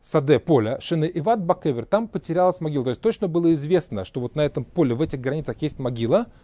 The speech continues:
но мы сейчас не можем найти ее. Непонятно, где она. А не снах туха, зашедший туда, на это, вот на это поле, Томы, он будет нечистым, потому что он туда точно зашел, частное владение, он нечистый, потому что, возможно, он был в контакте с этой могилой.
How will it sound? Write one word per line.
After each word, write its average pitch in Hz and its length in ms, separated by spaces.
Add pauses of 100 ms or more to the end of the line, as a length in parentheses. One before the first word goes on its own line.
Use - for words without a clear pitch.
(220)
но 151 100
мы 202 140
сейчас 226 160
не 240 80
можем 214 180
найти 196 260
ее. 101 220 (340)
Непонятно, 170 360
где 135 160
она. 85 200 (680)
А 135 140
не 156 100
снах 190 240
туха, 139 520
зашедший 127 500
туда, 98 280
на 107 120
это, 110 160
вот 117 200
на 127 140
это 123 120
поле, 104 320 (840)
Томы, 302 360
он 185 100
будет 220 160
нечистым, 247 380
потому 156 340
что - 120
он 139 60
туда - 120
точно 156 240
зашел, 247 420 (300)
частное 175 280
владение, 220 480
он 175 140
нечистый, 185 380
потому 156 180
что, 160 100
возможно, 151 320
он 151 60
был 147 140
в - 20
контакте 127 320
с 110 60
этой 123 140
могилой. 101 340